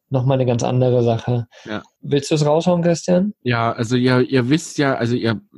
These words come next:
Speaker 2: merkt's ja eigentlich schon in den Vorfolgen, die wir hatten, egal was wir an Reinigungsmitteln nutzen, ob bio oder abbaubar oder so, immer von Gewässern fernhalten. Und
Speaker 1: Mhm.
Speaker 2: genauso gilt das natürlich eigentlich auch für Sonnenschutzcreme.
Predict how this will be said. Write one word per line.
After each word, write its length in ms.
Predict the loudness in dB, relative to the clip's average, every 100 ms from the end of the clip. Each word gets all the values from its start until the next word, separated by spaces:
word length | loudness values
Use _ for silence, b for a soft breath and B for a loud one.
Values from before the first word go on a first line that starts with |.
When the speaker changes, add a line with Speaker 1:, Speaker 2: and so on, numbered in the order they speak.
| -20 -20 -18 -12 -4
Speaker 2:
merkt's 400 | 0 -2 -4 -4
ja 100 | -2
eigentlich 240 | -2 -2
schon 200 | -2 -2
in 140 | 0 0
den 180 | 0
Vorfolgen, 560 | -2 -2 -2 0 0 2
die 100 | 0
wir 140 | 0
hatten, 300 | -2 -2 -2 -4 B B B -6
egal 420 | -2 0 0 0
was 220 | -2 -2
wir 220 | -2 0
an 120 | -2
Reinigungsmitteln 880 | -2 0 0 0 -2 0 0 0 2
nutzen, 460 | 0 -2 -2 -2 -2
ob 240 | -4 -6 -10 -4
bio 400 | 0 2 2 2
oder 220 | 2 -2 -2
abbaubar 680 | -8 -2 0 0 0 -2 -2
oder 260 | 0 0
so, 300 | -2 -2 -2 -4 b b b b _ _
immer 340 | 0 2 2 0
von 320 | 0 0 0
Gewässern 640 | -2 0 0 0 0 0
fernhalten. 880 | -2 -4 -2 0 0 0 0 -2 -4 -2
Und 320 | 0 2 0
Speaker 1:
Mhm. 80 | -6
Speaker 2:
genauso 420 | -4 -4 -2 -2 0
gilt 200 | 0 0
das 120 | 0
natürlich 420 | -2 0 -2 0
eigentlich 480 | -2 0 0 -2 -2
auch 200 | -2 -2
für 320 | -2 0 0
Sonnenschutzcreme. 880 | 2 0 -2 -6 -6 -4 0 0